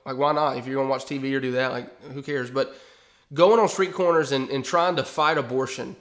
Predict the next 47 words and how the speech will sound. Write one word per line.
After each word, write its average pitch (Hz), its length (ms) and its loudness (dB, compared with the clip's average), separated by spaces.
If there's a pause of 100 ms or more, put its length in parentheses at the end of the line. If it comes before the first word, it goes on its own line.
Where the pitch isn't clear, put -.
(300)
at 165 180 4
the 165 140 2
end 202 140 2
of 185 80 0
the 147 100 0
day 139 200 2
is 123 140 -2
a 127 40 -2
losing 120 380 -4
battle. 120 320 -4 (920)
Not 190 280 6
because 170 340 2
it's 139 120 -6
not 135 180 2
worth 180 280 0
it, 139 100 0
because 139 280 -2
it 127 80 -6
is. 143 440 -6 (840)
But 175 160 4
it's 180 140 -2
a 190 40 0
losing 202 440 4
battle 170 320 0
because 143 440 -2
the 135 80 -2
problem 180 600 -2
is 127 160 -2
not 147 360 -2 (1200)
abortion 151 520 -2
in 139 60 0
and 135 140 0
of 120 100 -2
itself. 123 400 -4
The 165 80 -4
problem 190 420 2
is 139 120 -2
not 156 260 2
murder 139 560 2
in 139 120 -2
and 135 120 0
of 120 80 -4
itself. 123 400 -2
The 143 80 -8
problem 190 480 0
is 139 160 -2
not 156 400 -2